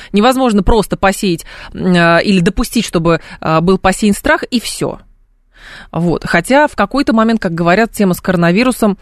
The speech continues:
и, э, практика во всём мире показывала, что в какой-то момент даже этот страх вышел вообще из-под контроля. Просто вот, а, было ощущение, что надо бояться всё больше, всё больше, всё больше,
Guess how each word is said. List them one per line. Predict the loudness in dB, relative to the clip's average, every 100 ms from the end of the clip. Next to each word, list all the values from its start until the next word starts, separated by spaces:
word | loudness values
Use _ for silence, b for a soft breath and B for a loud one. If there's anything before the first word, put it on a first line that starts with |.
| b b b
и, | -8 -2 0 0 -2
э, | -4 -4 -4 -2
практика | -2 -4 -6 -4
во |
всём | -2 2
мире | 2 2
показывала, | -2 0 0 0 -4
что | -6 -8
в |
какой-то | -6 -4 -2 0
момент | -2 0
даже | 0 -2
этот | -4 -4
страх | -2 -2 -2
вышел | -6 -4 -2
вообще | -2 -4
из-под | -12 -10 -4
контроля. | -2 0 -2
Просто | -2 -4 -6
вот, | -10 -10 B B
а, | -12 -4 -2 -2 -4 -6 -6 -6
было | -2 2 2
ощущение, | 2 -2 -2 0 -2
что | -2 -6 B B
надо | -4 -2
бояться | 0 2 0 -4
всё | -8 -2
больше, | 0 2 0 -4
всё | -4
больше, | -2 0 0 -2 -8
всё | -6
больше, | -2 0 0 -2